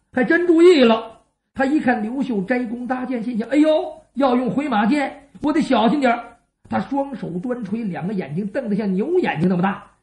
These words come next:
就盯着他那弓呢。御看台上的王莽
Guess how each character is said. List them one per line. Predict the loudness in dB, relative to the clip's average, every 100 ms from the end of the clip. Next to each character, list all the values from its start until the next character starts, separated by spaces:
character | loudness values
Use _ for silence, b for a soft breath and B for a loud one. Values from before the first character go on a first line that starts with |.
| -20 -4
就 | 0 2
盯 | 0 0
着 | 0
他 | 0
那 | 0
弓 | 0 0 -2
呢。 | -4 -10 _ _ -16
御 | -12 -4 0
看 | 2 0
台 | 0 -2
上 | 0
的 |
王 | -2 -2 -2
莽 | -4 -4 -6 -6